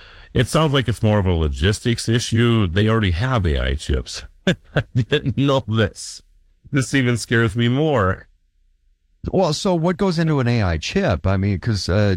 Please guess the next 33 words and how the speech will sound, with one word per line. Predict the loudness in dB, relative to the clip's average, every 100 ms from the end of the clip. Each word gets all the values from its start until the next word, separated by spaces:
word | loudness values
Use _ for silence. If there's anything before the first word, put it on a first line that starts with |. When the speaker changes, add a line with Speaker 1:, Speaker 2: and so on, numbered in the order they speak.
| -2
Speaker 2:
a | -6 -2 -2
chip | 0 -2
is | 0
basically | 0 0 0 0 0
a |
silicon | 0 0 0 0 0
wafer, | 0 0 0 0
and, | 0 -2
and | 0 0 0 -2 -4 _
it, | -2 0 0
it's | -2 -2
stamped | -6 -6 -2 0 0 0 0
and | 0 -2 -6 _ _ -8
it | -8 _ _ _ _
processing | -4 -2 0 0 0 2 2
in | 2
it. | 0
And | 0 -2 -2 -6 _ _ _ _ -4
it, | -2
what | 2 2 0 _ _ _ -20 -18 -6 0
i-, |
is | 2 2 2
it | 0
still | -2 0 0
the | 0
same | 0 0 0
components, | 0 -2 -2 0 0 0 -2 -6 -2
uh, | 0 2 2
as | 0 0 0 -4 -8
the | -4
silicon | 0 2 0 2 0 0
wafer | 0 0 0 0
that, | 0 -2